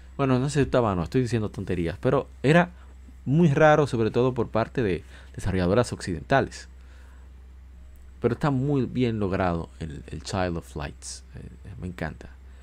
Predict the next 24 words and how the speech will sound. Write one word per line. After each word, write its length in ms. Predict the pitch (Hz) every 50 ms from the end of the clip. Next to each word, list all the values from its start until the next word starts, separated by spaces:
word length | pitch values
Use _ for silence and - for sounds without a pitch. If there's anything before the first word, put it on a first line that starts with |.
| - - - - - - - - -
Eh, 520 | - 85 85 82 - - - - 90 - - -
el 80 | -
aspecto 380 | 104 101 - - 113 - - 117
visual, 480 | 107 92 - - 117 110 104 104 104 -
cómo 120 | - 92
está 140 | 95 - 110 101
trabajado 360 | 98 92 90 87 92 92 90
el 80 | 95
audio. 320 | 110 107 104 104 110 123 131 - - - - - - - - - - - - -
La 60 | -
historia, 680 | 131 - 202 214 220 214 208 196 185 175 175 - - - - - -
no 120 | 165 160
puedo 200 | 165 175 151 143
decir 300 | 127 117 - - 127 120
que 240 | - - 95 78 - 71 - - - -
ni, 340 | - 90 87 87 - - - - - - - -
ni 180 | 87 90 87
me 120 | 82 82 80
molesta, 420 | 76 78 82 104 107 - - 104
ni, 220 | 90 78 69 - - - -
ni 100 | - -
me, 160 | - - - - - - - - - - - - -
ni 120 | 98 98
me 380 | 90 85 80 78 73 69 - -